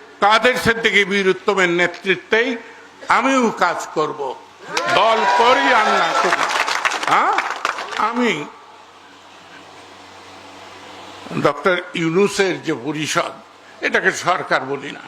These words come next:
এটা হলো পরিষদ। আমি তার বিরুদ্ধে কিচ্ছুই বলবো না। সে লোভী, সুদ নাকি ইলার কাউ,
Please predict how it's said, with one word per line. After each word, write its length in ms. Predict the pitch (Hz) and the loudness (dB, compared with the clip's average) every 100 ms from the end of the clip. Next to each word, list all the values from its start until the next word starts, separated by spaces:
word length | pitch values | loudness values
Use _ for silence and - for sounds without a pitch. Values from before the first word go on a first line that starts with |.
| - | -10
এটা 100 | 240 262 | 0 2
হলো 120 | 269 202 | 2 2
পরিষদ। 440 | 262 247 135 139 - - - - - - - - - - - - - - - - - - - - - - - - - | 2 2 0 -4 -6 -20 -20 -20 -20 -20 -20 -20 -20 -20 -20 -20 -20 -20 -20 -20 -20 -20 -20 -20 -20 -18 -16 -14 -4
আমি 120 | 214 247 247 | -2 0 0
তার 140 | 220 226 | 0 0
বিরুদ্ধে 280 | 240 214 240 226 | 0 0 -2 0
কিচ্ছুই 400 | 226 226 - 247 196 | -4 -2 0 2 4
বলবো 240 | 185 160 156 | 2 2 2
না। 60 | 160 180 - - - - - - - - - - - - - - - | 0 -2 -10 -20 -20 -20 -20 -20 -20 -20 -20 -20 -20 -20 -20 -12 -2
সে 100 | 165 143 | -2 0
লোভী, 380 | 156 165 151 175 147 - - - | -4 0 0 0 -4 -12 -20 -6
সুদ 320 | 151 151 143 - - - - | 0 0 0 -8 -20 -20 -4
নাকি 220 | 135 - 233 139 | -4 -2 -8 -2
ইলার 240 | 143 120 - - - | -2 -2 -10 -20 -2
কাউ, 180 | 247 | 0